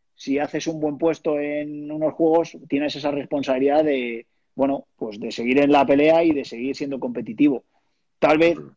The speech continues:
Speaker 1: si se diese esta circunstancia, pues, eh, alargaríamos un poquito más a ver hasta dónde llega la máquina. Pero el primer paso es salvar este año como podamos, porque a día de hoy vosotros desde la federación sabéis bien que a nivel competitivo es toda, está todo en el aire,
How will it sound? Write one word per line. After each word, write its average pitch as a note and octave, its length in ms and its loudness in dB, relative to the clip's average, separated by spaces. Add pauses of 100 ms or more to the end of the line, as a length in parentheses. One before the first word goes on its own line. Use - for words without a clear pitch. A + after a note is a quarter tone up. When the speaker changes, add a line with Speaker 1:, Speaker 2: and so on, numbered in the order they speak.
Speaker 1:
si C3 200 -10
se C3 120 -8
diese C#3+ 160 -6
esta C#3+ 180 -6
circunstancia, D3 720 -4 (100)
pues, A2+ 360 -14
eh, A#2 200 -10
alargaríamos B2 640 -4
un C3 80 -2
poquito C3 260 -4
más C#3+ 320 -6
a A#2+ 120 -8
ver B2+ 100 -4
hasta C#3 220 0
dónde C3 180 -2
llega A#2+ 180 -8
la A2+ 80 -8
máquina. B2 320 -6 (540)
Pero C#3+ 720 4
el C#3+ 140 -4
primer D#3 300 -4
paso F#3 240 -2
es E3 80 -6
salvar D#3+ 300 -2
este E3 200 -4
año D#3 460 -6 (440)
como C#3+ 260 -2
podamos, F3 540 -2
porque A#2+ 260 -12
a A#2+ 60 -8
día C#3+ 200 -4
de C#3+ 140 -2
hoy C#3 240 -2
vosotros C3 560 -8
desde C3 200 -2
la B2+ 100 -2
federación B2+ 360 -2
sabéis C3 280 0
bien C#3 200 2
que B2 180 -2
a B2 40 -2
nivel C3 280 0
competitivo C3 680 -2
es B2 200 -8
toda, C3 240 -2
está B2+ 300 -4
todo C3+ 120 2
en C3 60 -4
el C3 80 -2
aire, C#3+ 260 2